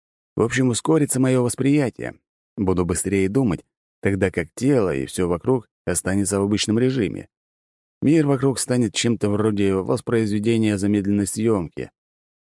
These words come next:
Теперь доволен как слон. Пока изучал все грани нового навыка, мана успела восстановиться полностью.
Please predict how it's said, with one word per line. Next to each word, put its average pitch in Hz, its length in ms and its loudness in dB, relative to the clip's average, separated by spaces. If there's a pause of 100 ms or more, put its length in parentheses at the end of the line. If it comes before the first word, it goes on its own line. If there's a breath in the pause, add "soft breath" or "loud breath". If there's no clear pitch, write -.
(300)
Теперь 98 540 2
доволен 87 560 0
как 78 240 -6
слон. 76 680 -8 (640)
Пока 113 380 0
изучал 110 440 0
все 107 220 0
грани 101 380 2
нового 98 440 0
навыка, 101 600 -2 (400)
мана 113 320 0
успела 110 320 0
восстановиться 101 580 -2
полностью. 104 1000 -2